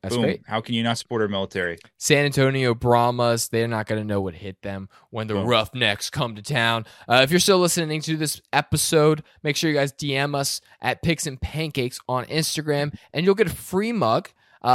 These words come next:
Speaker 1: also, making sure you check us out on our website at picks and pancakes dot com. Subscribe on all platforms. And if you're listening to this on a po-,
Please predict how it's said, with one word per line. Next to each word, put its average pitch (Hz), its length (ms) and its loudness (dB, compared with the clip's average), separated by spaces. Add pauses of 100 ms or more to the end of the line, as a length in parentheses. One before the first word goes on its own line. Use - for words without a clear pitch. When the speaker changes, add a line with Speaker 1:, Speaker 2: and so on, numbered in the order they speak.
Speaker 1:
also, 143 240 4
making 143 220 -4
sure 156 240 -4
you 127 100 -4
check 151 220 -4
us 143 120 -4
out 127 140 -2
on 120 60 -4
our 131 100 0
website 127 460 -2 (340)
at 131 400 2 (320)
picks - 360 -4
and 202 180 -6
pancakes 147 760 -6 (440)
dot 120 360 0
com. 131 420 -2 (180)
Subscribe 143 520 2
on 139 120 4
all 127 100 2
platforms. 131 500 0
And 143 80 -4
if 143 120 -4
you're 156 120 -2
listening 190 260 -6
to 165 60 -6
this 156 120 -2
on 151 100 -2
a 139 60 -4
po-, 202 260 4